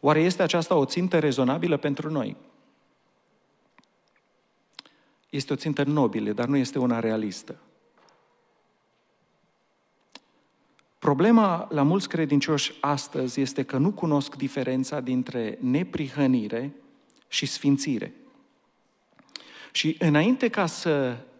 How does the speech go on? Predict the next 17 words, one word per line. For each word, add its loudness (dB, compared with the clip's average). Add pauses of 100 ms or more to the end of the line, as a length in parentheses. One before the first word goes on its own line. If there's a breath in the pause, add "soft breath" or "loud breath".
(1080)
vorbim 2
despre -2
această -2
platoșă -2
a -2
neprihănirii, -2
trebuie 0
să -2
înțelegem 0
diferența. 0 (2250 soft breath)
Neprihănirea 4
este 0
obținută -2
de -2
fiecare -2
din -2
noi, -2